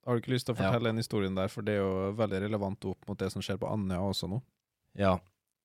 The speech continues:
Speaker 2: Dere har jo hørt om, eh, konseptet med at rocket science is hard, eller rockets are hard, space is hard. Det fikk jo R F A erfare da de skulle kjøre en static fire test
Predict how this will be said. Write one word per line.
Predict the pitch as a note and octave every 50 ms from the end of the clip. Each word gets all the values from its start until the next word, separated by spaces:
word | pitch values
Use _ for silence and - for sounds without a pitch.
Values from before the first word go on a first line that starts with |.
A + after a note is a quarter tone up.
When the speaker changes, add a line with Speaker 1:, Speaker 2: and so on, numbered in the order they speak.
| _ -
Speaker 2:
Dere | F2+ F2 G#2 A2+ A2+ -
har | C3 A#2 A2
jo | G#2+ G#2+ G#2+
hørt | A#2+ A2+ G2+ G#2
om, | G2+ G2+ G#2 G#2 G#2 - - - - - -
eh, | A2+ A2 G#2 G2+
konseptet | - - G#2+ G2 - - F#2+ - - - F#2+
med | G2 G2 F#2
at | F#2 - -
rocket | G2+ F#2+ F#2 F#2+ - - F#2 F#2 - -
science | - - - F#2 F2+ F2 F2 F2+ F#2+ - - -
is | G2+ - -
hard, | - F2 E2 F2 F2+ F2+ F2+
eller | F2+ F2 F2+ F2+ F2 E2+ E2+ - - -
rockets | - G2 F#2 - F2+ F2 -
are | F2+
hard, | E2+ F2+ F2 F2+ F2 -
space | - - G2 F#2+ F2+ -
is | F#2+ F#2
hard. | - - F2+ F#2 F#2+ F2 E2+ - - _ _ _ _ _ _ _ _ _ _ _ _ _ _ _ - -
Det | G2+ F#2+ -
fikk | - F#2+ -
jo | G2 F#2+
R | F#2+ F#2
F | F#2 - -
A | F#2+ F#2 F#2 F#2 F#2 F2 F#2 F#2+
erfare | F2+ - - F#2 F#2 G2 G#2 G#2+ A2 A2 - - A#2 B2 G2+
da | - F#2+ F#2+
de | F#2+ F#2 F#2 F#2+
skulle | F#2 - - F#2 F2
kjøre | - - F#2+ F#2+ F#2
en | F#2 F#2
static | F#2 - - - F#2+ - - F#2 -
fire | - F2+ E2+ E2
test | - G#2+ A2+ C3 - - - - - -